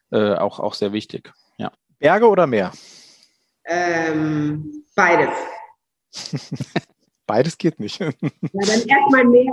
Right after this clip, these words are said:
Speaker 3: und dann Berge, okay?
Speaker 2: Okay.
Speaker 1: Na gut, in der
Speaker 2: <laughs>
Speaker 1: Reihenfolge.
Speaker 2: <laughs> Gut.
Speaker 1: Äh, Biergarten oder Weinbar?
Speaker 3: Biergarten.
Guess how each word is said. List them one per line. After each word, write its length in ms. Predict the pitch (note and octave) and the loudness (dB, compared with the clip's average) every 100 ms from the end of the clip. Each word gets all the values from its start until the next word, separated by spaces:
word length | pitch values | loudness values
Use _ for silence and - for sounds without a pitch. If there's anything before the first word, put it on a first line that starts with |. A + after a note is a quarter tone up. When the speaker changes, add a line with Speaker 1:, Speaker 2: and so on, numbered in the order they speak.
| A#3+ | 2
Speaker 3:
und 120 | A3 | 2
dann 180 | A3+ A3 | 2 2
Berge, 640 | F#3 F#3 F#3 D#3+ C#3+ C#3+ | 4 4 4 2 -2 -4
okay? 420 | E3 G#3+ G3+ A#3+ - | -6 0 0 0 -6
Speaker 2:
Okay. 300 | - - - | -8 -8 -6
Speaker 1:
Na 300 | D3+ D3 C#3+ | -2 2 4
gut, 240 | C#3 B2+ | 4 2
in 140 | B2 B2+ | 2 2
der 180 | B2+ B2 | 2 4
Speaker 2:
<laughs> 0 | |
Speaker 1:
Reihenfolge. 680 | A#2+ A#2+ - A#2 A2+ B2 - G3 - F3+ B2 | 2 2 0 -2 -2 -6 -2 -2 0 -2 -2
Speaker 2:
<laughs> 540 | B2+ A#2 - - _ - | -6 -6 -6 -6 _ -8
Gut. 200 | A2+ - - - - - - - - E3+ | -8 -10 -18 -18 -16 -18 -20 -20 -2 4
Speaker 1:
Äh, 180 | D#3 | 6
Biergarten 560 | C3 B2 B3 B3 B3 A3 | 6 4 4 6 4 4
oder 240 | E3+ D3+ | 4 4
Weinbar? 540 | A#2 A2 G#2+ F#2+ F2+ G2 _ _ _ _ _ _ _ - | 4 0 2 0 0 -8 _ _ _ _ _ _ _ 2
Speaker 3:
Biergarten. 760 | G#3 F#3 D#3 - D3+ B2 - | 4 6 2 2 -2 -2 -4